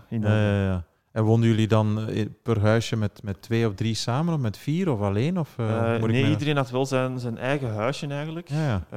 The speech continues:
Speaker 1: Eh, het was wel per twee dat er één voordeur was en één tuinhuis.
Speaker 2: Mhm.
Speaker 1: Ja, iedereen had wel gewoon zijn eigen keuken en badkamer en zo.
Speaker 2: Ja, ja.
Speaker 1: Ja, op zich is dat wel, is dat wel goed dat je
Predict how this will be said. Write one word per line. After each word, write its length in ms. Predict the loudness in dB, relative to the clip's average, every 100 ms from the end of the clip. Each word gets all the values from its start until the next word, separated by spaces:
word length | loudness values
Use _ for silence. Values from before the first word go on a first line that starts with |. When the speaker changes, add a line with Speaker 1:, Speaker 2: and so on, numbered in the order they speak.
| -4
Speaker 1:
Eh, 60 | -2
het 140 | -6
was 140 | -8 -4
wel 120 | -6
per 280 | -4 -10 -8
twee 200 | -4 -2
dat 160 | -2
er 120 | -4
één 180 | -4 -4
voordeur 480 | -4 -4 -4 -2 -4
was 320 | -4 -8 -10 -8
en 160 | -8
één 280 | -6 -8 -8
tuinhuis. 680 | -6 -6 -6 -8 -10 -12 -6
Speaker 2:
Mhm. 180 | -2 -2 -4 _ _ -8
Speaker 1:
Ja, 160 | -4
iedereen 260 | -4 -2 0
had 140 | -2 0
wel 240 | 0 0
gewoon 260 | -2 -4 -2
zijn 140 | -4
eigen 380 | -4 -4 -6 _
keuken 360 | -6 -6 -6
en 100 | -10
badkamer 540 | -10 -14 -10 -6 -4 -2
en 120 | -4
zo. 260 | -2 -4 -4
Speaker 2:
Ja, 240 | -4 -2
ja. 140 | -2 -6 _ _
Speaker 1:
Ja, 360 | 0 2 2 0 -6
op 180 | -8 -6
zich 360 | -4 -4 -6 -10
is 120 | -2
dat 140 | 0 4
wel, 520 | 4 4 0 -6 _ _
is 120 | -6
dat 100 | -2
wel 120 | -2
goed 220 | 0 0
dat 140 | 0 0
je 420 | 0 2 2